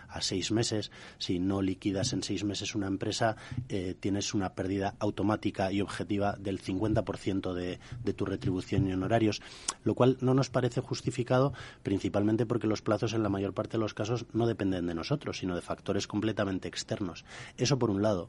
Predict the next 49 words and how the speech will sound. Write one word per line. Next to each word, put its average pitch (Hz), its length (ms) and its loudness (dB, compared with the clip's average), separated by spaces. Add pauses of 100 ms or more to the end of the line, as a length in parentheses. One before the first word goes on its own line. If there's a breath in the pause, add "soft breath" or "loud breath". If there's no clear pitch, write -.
Y 113 100 0
luego, 127 240 4
por 139 140 0
otro 135 180 0
lado, 131 300 4 (360 loud breath)
eh, 104 360 2
hay 110 180 0
una 123 200 2
cuestión 127 680 2
que 98 220 0
siempre 113 400 0
sale 117 240 0
encima 113 340 2
de 110 60 2
la 107 100 2
mesa, 120 340 2
pero 101 140 -2
es 101 100 -2
una 107 140 2
de 104 60 4
las 101 160 0
grandes 107 340 0
desconocidas. 101 760 -2 (280 loud breath)
Es - 60 -8
decir, 95 260 -4
los 95 260 0
honorarios 110 420 4
de 110 100 2
la 101 80 4
administración 98 720 0
concursal. 87 520 -2
Se - 120 0
habla 127 160 6
mucho 127 280 4
de 123 80 6
ello 120 240 4 (300 loud breath)
y 98 60 0
hay 104 60 4
grandes 110 320 2
titulares 107 500 2
en 104 100 4
los 98 140 2
periódicos, 110 600 4 (300 loud breath)
pero 95 100 4
lo 95 120 6
cierto 135 300 2
es - 80 0
que 139 120 2
realmente 123 500 4